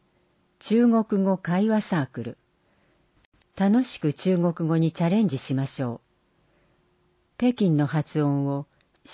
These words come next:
仕事や旅行、試験、趣味などに活かしたい方ならどなたでも。日時、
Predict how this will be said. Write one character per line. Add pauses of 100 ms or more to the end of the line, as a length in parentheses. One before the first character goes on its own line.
仕
事
や
旅
行、
試
験、
趣
味
な
ど
に (100)
活
か
し
た
い
方
な
ら (120)
ど
な
た
で
も。 (1300)
日
時、